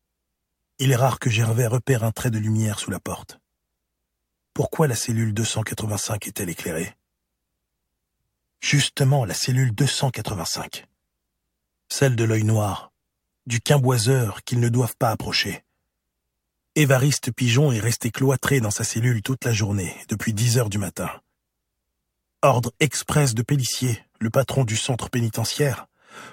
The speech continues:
personne, pas même un maton, ne doit lui parler. Le collègue chargé des plateaux repas lui a décrit les consignes. Ouvrir la porte, poser le plateau, la refermer sans un mot, un geste ou un regard. Tout est filmé.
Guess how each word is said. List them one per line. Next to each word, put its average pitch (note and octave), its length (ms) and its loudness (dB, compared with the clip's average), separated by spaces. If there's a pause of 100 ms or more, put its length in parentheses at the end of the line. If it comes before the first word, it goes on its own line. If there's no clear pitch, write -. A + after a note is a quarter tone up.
(140)
personne, A2+ 680 0 (140)
pas D3 140 4
même E3+ 180 4
un D#3 60 4
maton, D3 340 2
ne B2 100 2
doit A#2+ 160 0
lui A2+ 140 -2
parler. F#2+ 340 -6 (1160)
Le C3+ 140 2
collègue C3+ 360 2
chargé A#2 300 0
des B2+ 100 2
plateaux B2+ 300 0
repas B2 300 0
lui A#2 180 0
a A2+ 60 0
décrit A#2+ 320 -2
les A#2+ 80 2
consignes. G2+ 520 -6 (600)
Ouvrir C#3 320 2
la A#2 100 -2
porte, - 440 -6 (380)
poser C3 260 4
le C3 100 4
plateau, A#2+ 400 -4 (460)
la C#3+ 120 4
refermer B2+ 380 0
sans C3+ 320 0
un C3 80 2
mot, A#2 260 0 (300)
un D3+ 140 4
geste A#2+ 440 -2
ou C#3+ 140 4
un B2+ 40 2
regard. - 500 -6 (1400)
Tout D3 220 0
est C3 40 2
filmé. A2 400 -4